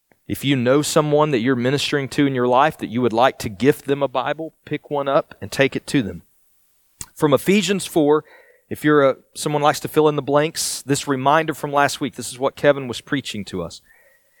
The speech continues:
Every member of the body of Christ is responsible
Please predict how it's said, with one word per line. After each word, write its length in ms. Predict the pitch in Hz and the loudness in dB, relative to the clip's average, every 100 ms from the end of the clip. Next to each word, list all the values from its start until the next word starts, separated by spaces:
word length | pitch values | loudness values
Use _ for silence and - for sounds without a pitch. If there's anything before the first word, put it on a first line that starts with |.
| _ - | _ -4
Every 460 | 151 196 208 240 240 | 0 0 0 0 0
member 680 | 208 214 196 123 95 85 _ _ _ _ - | 2 0 0 -4 -6 -10 _ _ _ _ -2
of 140 | 135 | 0
the 100 | 143 | 0
body 320 | 127 160 180 | 2 2 2
of 120 | 180 - | 0 0
Christ 480 | 170 151 113 - - | 0 2 0 -4 0
is 200 | 156 143 | 0 0
responsible 920 | 151 - - 202 208 - 185 160 - | -4 -4 0 2 2 -2 -10 -14 -20